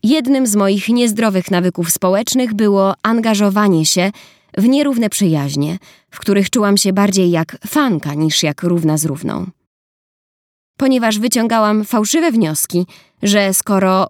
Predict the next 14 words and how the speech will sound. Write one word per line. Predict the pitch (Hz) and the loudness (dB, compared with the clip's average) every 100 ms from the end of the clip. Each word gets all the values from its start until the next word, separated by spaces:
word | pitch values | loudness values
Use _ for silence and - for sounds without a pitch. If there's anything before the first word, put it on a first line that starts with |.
| - | -4
popularna | 214 185 190 262 339 254 | -4 0 0 0 0 2
dziewczyna | 196 - 254 208 | 0 -2 -2 -2
w | |
szkole | - - - 226 | -4 -4 -2 0
ma | 160 | 0
promienny | - 185 202 240 214 160 - | 0 2 2 2 2 2 -2
uśmiech | 269 - - 156 165 - - _ _ - | -2 -2 0 -2 -4 -8 -20 _ _ -2
i | 240 214 | 0 0
bezwysiłkową | 220 349 427 339 285 214 185 170 | 0 -2 -2 0 -2 0 0 0
charyzmę, | 170 202 185 160 147 151 254 _ _ _ _ _ _ _ _ - | 0 0 0 0 -2 -4 -10 _ _ _ _ _ _ _ _ -6
to | 320 | -2
będzie | 381 277 254 | 2 2 2
lojalną | 233 190 147 151 160 | 2 0 2 0 2
powierniczką. | 185 196 240 233 - 135 180 | 2 2 2 0 -4 -10 -12